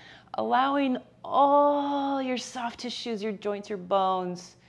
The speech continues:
to just completely let go. No holding in any part of the body. We let everything soften, rest down toward the support of the earth.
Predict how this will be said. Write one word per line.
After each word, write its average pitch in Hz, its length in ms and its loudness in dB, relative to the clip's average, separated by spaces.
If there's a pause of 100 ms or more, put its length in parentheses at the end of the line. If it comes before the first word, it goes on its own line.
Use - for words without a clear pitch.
(600)
to 208 260 -6
just - 460 -10
completely 226 1800 -2 (640)
let 175 460 0
go. - 360 -8 (1600)
No 247 540 -4
holding 220 800 -4
in 185 200 -8 (280)
any 226 360 -6
part 208 460 -6
of 185 160 -4
the 185 100 -6
body. 160 680 -4
We 160 160 -8
let 156 280 -10
everything 202 640 -8
soften, 165 680 -8
rest 202 580 -6
down 165 360 -6
toward 202 540 -4
the 202 80 -10
support 180 540 -8
of 175 100 -6
the 180 200 -4
earth. 156 800 -10